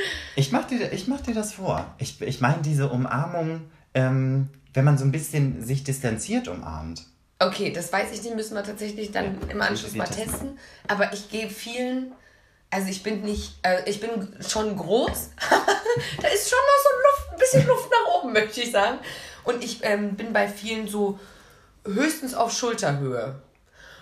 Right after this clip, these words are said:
Speaker 2: Und, ähm, deswegen ist ja nix mit, äh, irgendwie Wange auf Wange, muss ich ja wirklich ehrlich
Speaker 1: Okay,
Speaker 2: mal sagen.
Speaker 1: mhm.
Speaker 2: Aber, äh, deswegen, keine Ahnung.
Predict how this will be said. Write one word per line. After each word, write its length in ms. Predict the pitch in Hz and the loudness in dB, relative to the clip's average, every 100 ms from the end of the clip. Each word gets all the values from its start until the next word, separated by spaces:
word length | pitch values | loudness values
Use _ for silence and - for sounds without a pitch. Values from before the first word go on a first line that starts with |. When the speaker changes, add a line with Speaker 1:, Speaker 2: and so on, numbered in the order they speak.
| - - | -20 -10
Speaker 2:
Und, 400 | - 208 202 202 - - | 0 2 2 -2 -6 0
ähm, 640 | 196 175 175 175 175 160 - - - - - | 2 4 2 -4 -8 -10 -14 -18 -20 -14 -2
deswegen 420 | 202 - 196 185 175 | -2 0 0 -2 -2
ist 120 | 208 | 0
ja 160 | 202 156 | 2 2
nix 260 | 160 - 214 | 2 -4 -4
mit, 320 | 190 - - | -4 -4 -2
äh, 160 | 156 139 | -2 0
irgendwie 540 | 151 147 147 143 139 135 | 0 -2 -4 -2 -4 -2
Wange 320 | 147 139 135 120 | 0 2 0 -2
auf 180 | 135 | -4
Wange, 240 | 131 127 113 | -4 -6 -8
muss 180 | 131 131 | -6 -4
ich 60 | 131 | -4
ja 80 | 123 | -4
wirklich 180 | 135 143 | -6 -4
ehrlich 160 | 123 - | -2 -2
Speaker 1:
Okay, 80 | 131 | -2
Speaker 2:
mal 80 | |
sagen. 240 | 131 127 101 104 | -4 -6 -6 -8
Speaker 1:
mhm. 180 | 107 - - | -10 -14 -6
Speaker 2:
Aber, 420 | - 139 127 120 - | -2 0 2 0 -2
äh, 220 | 123 123 143 - | -4 -4 -10 -10
deswegen, 320 | 139 135 143 | -8 -8 -12
keine 260 | - 156 113 | -6 -4 -4
Ahnung. 180 | 95 | -6